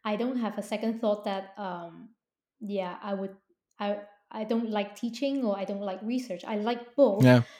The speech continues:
Speaker 2: both
Speaker 1: I
Speaker 2: of
Speaker 1: want
Speaker 2: them.
Speaker 1: to do, I want to be, I want to do both. So I was, I would tell others, um, I want to be a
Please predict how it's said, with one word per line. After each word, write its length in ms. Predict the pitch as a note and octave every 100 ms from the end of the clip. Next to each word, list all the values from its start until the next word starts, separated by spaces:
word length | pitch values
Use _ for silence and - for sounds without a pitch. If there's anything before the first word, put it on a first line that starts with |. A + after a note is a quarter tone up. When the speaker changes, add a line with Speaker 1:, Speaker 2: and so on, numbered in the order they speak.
| -
Speaker 2:
both 180 | B2+ B2
Speaker 1:
I 60 | A2+
Speaker 2:
of 100 | G#2+
Speaker 1:
want 140 | F#3
Speaker 2:
them. 80 | C4
Speaker 1:
to 100 | C4
do, 80 | - -
I 100 | B3
want 200 | C#4 D#4
to 60 | C4
be, 280 | A#3 G3+ - _ -
I 80 | B3+
want 140 | D#4
to 40 | A3+
do 140 | B3+
both. 480 | G3 C4 G3+ G#3 -
So 240 | A3+ G#3 - - _ -
I 220 | A3 G#3+
was, 340 | G#3 G#3 - - _ _ _ _ -
I 80 |
would 140 | B3 B3
tell 260 | A#3+ A#3 A#3
others, 500 | A3+ C4+ C#4+ C#4 -
um, 500 | A3 G#3 G3 F#3+ G3 -
I 60 |
want 240 | A3 A#3 A#3
to 100 | A3+
be 200 | A3+ G3+
a 260 | G3 F#3+